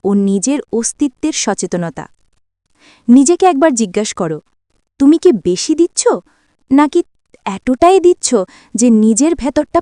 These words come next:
ফাঁকা হয়ে যাচ্ছে? ভালো লাগা খুব সুন্দর, কিন্তু অতিরিক্ত ভালো লাগা মানুষকে অন্ধ করে দেয়। অন্ধ মানুষ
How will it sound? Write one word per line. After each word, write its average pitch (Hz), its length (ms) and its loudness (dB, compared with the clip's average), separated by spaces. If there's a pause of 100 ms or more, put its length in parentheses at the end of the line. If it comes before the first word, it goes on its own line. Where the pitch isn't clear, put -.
ফাঁকা 247 360 -6
হয়ে 233 200 0
যাচ্ছে? 170 420 -6 (840)
ভালো 190 320 2
লাগা 285 260 0
খুব - 200 -4
সুন্দর, 190 540 -2 (540)
কিন্তু 240 380 0
অতিরিক্ত 277 540 0
ভালো 247 340 0
লাগা 262 320 2 (280)
মানুষকে 220 460 0 (140)
অন্ধ 226 380 2
করে 175 260 -2
দেয়। 156 200 -10 (720)
অন্ধ 190 400 -4
মানুষ 240 540 2